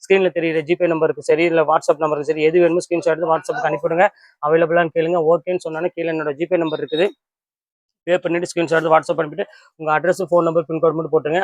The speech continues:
அப்பதான் நான் போடுற வீடியோஸ் ஒவ்வொன்றும் உங்களுக்கு நோட்-, சாரி, போட்டுங்க. ஒரு two or three days-ல உங்களுக்கு எஸ் டி கொரியர்ல, ஆ, பார்சல் வீட்டுக்கே வந்துரும். அப்புறம் நம்ம சேனல் நீங்க ஃபர்ஸ்ட் டைம் பார்க்குறதா இருந்தா கண்டிப்பா சப்ஸ்கிரைப் பண்ணிட்டு பாருங்க.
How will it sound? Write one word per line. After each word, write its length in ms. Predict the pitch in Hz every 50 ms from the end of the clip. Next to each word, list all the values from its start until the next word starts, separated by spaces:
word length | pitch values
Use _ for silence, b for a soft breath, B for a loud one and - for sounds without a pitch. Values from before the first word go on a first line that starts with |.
| 175
அப்பதான் 340 | 151 - - 165 170 180 175
நான் 120 | 165 - -
போடுற 180 | 170 165 170 160 156
வீடியோஸ் 260 | 156 160 160 151 151
ஒவ்வொன்றும் 220 | 143 147 160 165 160
உங்களுக்கு 240 | 156 147 147 151 151
நோட்-, 320 | 156 156 151 - 139 135 120 -
சாரி, 200 | 156 143 139 123 - _ _ _ _ _ _ _ _ -
போட்டுங்க. 420 | 180 185 165 175 165 190 202 190
ஒரு 140 | 175 170 151 -
two 100 | 180 185
or 80 | 190 185 -
three 120 | 175 160 170
days-ல 240 | 165 - 180 185
உங்களுக்கு 220 | 180 170 151 156 147
எஸ் 100 | - -
டி 40 | 185 -
கொரியர்ல, 360 | 170 160 160 151 143 170 208 - _ _ _ _ _ _ _ _ _ - -
ஆ, 160 | 139 139 139 -
பார்சல் 300 | 165 190 - - 175 156 170
வீட்டுக்கே 220 | 170 165 156 185
வந்துரும். 400 | 180 165 160 156 165 180 226 - - _ _ _ _ _ - 147 147
அப்புறம் 240 | 151 - 202 196 190
நம்ம 140 | 180 175 165
சேனல் 180 | - 180 185 190
நீங்க 140 | 185 175 147
ஃபர்ஸ்ட் 180 | 156 151 -
டைம் 120 | 190 180 165
பார்க்குறதா 200 | 165 156 165 160
இருந்தா 120 | 165 175
கண்டிப்பா 300 | 175 165 156 156 156 180
சப்ஸ்கிரைப் 400 | 170 - - - - - 196 175
பண்ணிட்டு 240 | 165 175 170 151 139 160
பாருங்க. 280 | 147 151 160 175 -